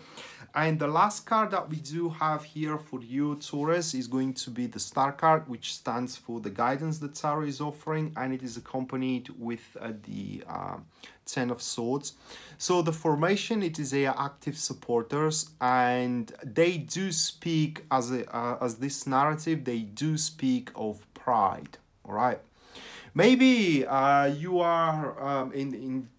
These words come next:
you are finding yourself stuck in some, uh, in some aspects of your life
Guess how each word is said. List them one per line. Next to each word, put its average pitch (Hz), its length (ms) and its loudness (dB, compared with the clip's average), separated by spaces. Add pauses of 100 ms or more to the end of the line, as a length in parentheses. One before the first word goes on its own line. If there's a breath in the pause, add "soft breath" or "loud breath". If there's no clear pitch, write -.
(280)
you 151 240 0
are 185 140 6
finding 165 460 -2
yourself 135 560 -2
stuck - 480 -4
in 160 140 -2
some, 160 460 0
uh, 147 300 0
in 147 140 -2
some 151 300 -2
aspects 156 480 -4
of 143 120 -6
your 151 200 -4
life 160 440 0